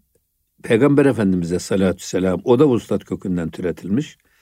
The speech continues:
Bir de sıla-i rahim var. O da vuslat kökünden türetilmiş. Bana göre üçü de aynı manada. Nasıl?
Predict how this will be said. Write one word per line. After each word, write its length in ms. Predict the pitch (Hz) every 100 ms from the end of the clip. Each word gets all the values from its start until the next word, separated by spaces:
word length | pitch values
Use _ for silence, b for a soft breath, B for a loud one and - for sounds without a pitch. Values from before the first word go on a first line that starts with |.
| _ _
Bir 100 | 143
de 100 | 147
sıla-i 420 | 127 143 123 120
rahim 340 | 113 98 98 110
var. 160 | 156 -
O 120 | 147
da 120 | 127
vuslat 340 | 98 92 - 92
kökünden 460 | - - 92 90
türetilmiş. 600 | 82 92 87 - - - _ B B B B 123
Bana 200 | 131 165
göre 220 | 147 104
üçü 380 | 104 147 - 101
de 100 | 135
aynı 360 | 117 113 101
manada. 540 | 90 90 85 78 76 76
Nasıl? 380 | 120 165 139